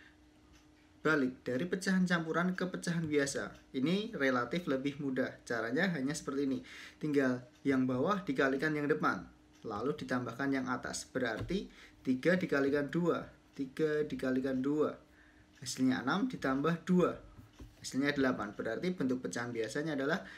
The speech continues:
delapan per tiga. Contoh selanjutnya, tiga satu per empat. Berarti tiga dikalikan empat.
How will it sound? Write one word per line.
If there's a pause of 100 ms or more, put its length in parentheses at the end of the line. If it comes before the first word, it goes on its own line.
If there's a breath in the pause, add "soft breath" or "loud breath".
(180 loud breath)
delapan
per
tiga. (1300)
Contoh
selanjutnya, (480)
tiga
satu
per
empat.
Berarti
tiga
dikalikan
empat.